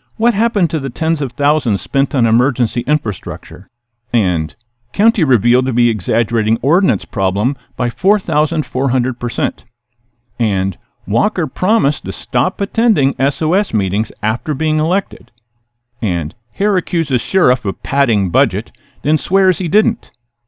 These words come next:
And Heck says he's not quite sure of the reason for the Pledge of Allegiance. And,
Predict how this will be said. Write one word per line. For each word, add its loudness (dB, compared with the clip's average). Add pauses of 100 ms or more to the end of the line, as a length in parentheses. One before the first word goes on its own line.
(680)
And -2 (320)
Heck -4
says 0
he's -4
not 0
quite -2
sure 0
of -2
the -2
reason 0
for -4
the 0
Pledge -2
of -4
Allegiance. -6 (760)
And, -2